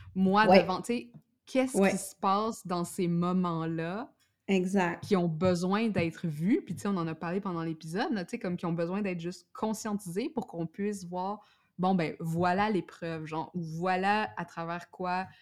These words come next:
Speaker 2: Ouais.
Speaker 1: euh, je suis en train de travailler en ce moment, hein, je suis en train d'évoluer. Fait que ça, ça m'excite vraiment beaucoup de,
Speaker 2: Mais c'est, c'est ça
Speaker 1: de
Speaker 2: qui fait la
Speaker 1: commencer à parler de ça.
Speaker 2: différence entre quelqu'un qui va continuer puis quelqu'un qui, qui va peut-être se décourager aussi, c'est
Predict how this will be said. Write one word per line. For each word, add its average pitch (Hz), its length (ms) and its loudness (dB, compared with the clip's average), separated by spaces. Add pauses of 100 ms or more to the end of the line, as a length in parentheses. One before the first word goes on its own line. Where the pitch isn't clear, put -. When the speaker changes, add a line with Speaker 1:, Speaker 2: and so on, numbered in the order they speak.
(120)
Speaker 2:
Ouais. 190 360 8
Speaker 1:
euh, 160 400 -6 (140)
je - 80 -12
suis - 100 -6
en 170 80 0
train 185 180 -2
de 185 60 0
travailler 170 460 -4
en 165 100 0
ce 180 140 -4
moment, 180 320 -2
hein, 156 160 -10
je - 80 -14
suis - 80 -12
en 160 60 -10
train 175 160 -6
d'évoluer. 160 560 -4
Fait 156 160 -10
que - 100 -20
ça, - 160 -6
ça 202 120 -6
m'excite 165 380 -8
vraiment 170 220 -6
beaucoup 165 260 -10
de, 160 260 -8 (120)
Speaker 2:
Mais 214 160 10
c'est, 220 380 6
c'est 226 180 2
ça 269 180 2
Speaker 1:
de 381 60 0
Speaker 2:
qui - 80 -6
fait 240 140 8
la 202 140 10
Speaker 1:
commencer 196 120 0
à - 40 -2 (100)
parler 262 260 6
de 269 60 2
ça. - 40 -2
Speaker 2:
différence 247 160 2 (240)
entre 202 100 4
quelqu'un 247 460 6
qui 208 320 6
va 196 220 6
continuer 208 680 4
puis 247 120 -6
quelqu'un 202 360 2
qui, 208 460 -6
qui - 180 0
va 185 140 2
peut-être 185 380 0
se 185 60 -2
décourager 175 640 0
aussi, 220 260 2
c'est 202 340 4